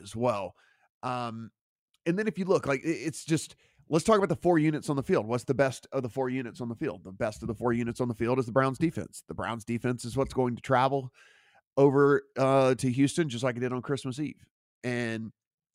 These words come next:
and even then that, I might add, I mean,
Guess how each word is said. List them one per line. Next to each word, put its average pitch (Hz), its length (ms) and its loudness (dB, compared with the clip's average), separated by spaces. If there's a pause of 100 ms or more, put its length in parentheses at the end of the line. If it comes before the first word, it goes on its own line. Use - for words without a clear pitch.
(760)
and 160 120 0
even 233 200 6
then 202 180 2
that, 117 140 -2
I 113 60 -6
might 110 220 -4
add, 113 240 0
I - 20 -8
mean, 104 240 -12